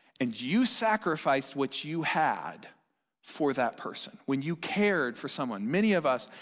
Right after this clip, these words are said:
have served or loved someone that was sick because they're physically sick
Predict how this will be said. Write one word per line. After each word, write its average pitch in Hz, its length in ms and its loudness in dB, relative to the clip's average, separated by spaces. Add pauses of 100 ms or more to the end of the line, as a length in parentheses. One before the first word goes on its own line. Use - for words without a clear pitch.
(120)
have 147 320 2 (160)
served 175 480 2
or 165 100 2
loved 143 260 4
someone 113 480 -2
that 110 140 -2
was 113 120 -4
sick - 540 -6
because 127 360 0
they're 107 200 0
physically 185 600 0
sick 170 460 -2